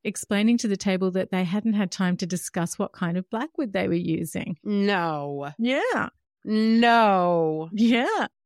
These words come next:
Speaker 1: Everyone else looked quite surprised and explained that the convention card was for the use of the opponents only.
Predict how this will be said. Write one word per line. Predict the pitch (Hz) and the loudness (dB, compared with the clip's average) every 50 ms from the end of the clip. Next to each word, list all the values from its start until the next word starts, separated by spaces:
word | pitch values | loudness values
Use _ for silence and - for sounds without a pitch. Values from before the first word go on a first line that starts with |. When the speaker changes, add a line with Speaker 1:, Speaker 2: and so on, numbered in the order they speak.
| _ _ _ _ _ _ _ _ _ _ _ _ _ | _ _ _ _ _ _ _ _ _ _ _ _ _
Speaker 1:
Everyone | 202 220 226 294 330 330 311 254 | 0 0 2 2 2 2 2 2
else | 233 226 226 - | 2 2 2 0
looked | 214 214 - - - | -2 -2 -4 -8 -4
quite | - 240 226 269 - | -2 -2 0 -2 -2
surprised | - 302 247 - 220 175 170 165 170 180 - - | -2 -2 0 0 2 2 2 2 0 -2 -2 -2
and | - 208 | 0 0
explained | 202 190 - - - - 214 214 214 214 | 0 0 -4 -6 -2 0 2 2 2 2
that | 208 202 | 0 0
the | 220 214 | -2 -2
convention | - 262 233 214 208 226 240 262 - 302 269 247 | 0 0 2 2 2 2 0 2 0 0 0 0
card | - - 240 202 196 185 | 0 -2 -2 -2 0 0
was | 208 220 - | -2 -4 -2
for | - - 202 | -4 -2 -2
the | 196 196 | 0 2
use | 196 208 208 - 247 | 2 0 0 0 -2
of | 208 | 0
the | 180 226 | 2 0
opponents | 214 196 - - 311 233 220 202 208 208 196 - | 0 0 0 0 2 2 4 2 2 0 0 0
only. | 226 233 254 269 240 214 202 - | 0 2 2 4 2 2 0 -2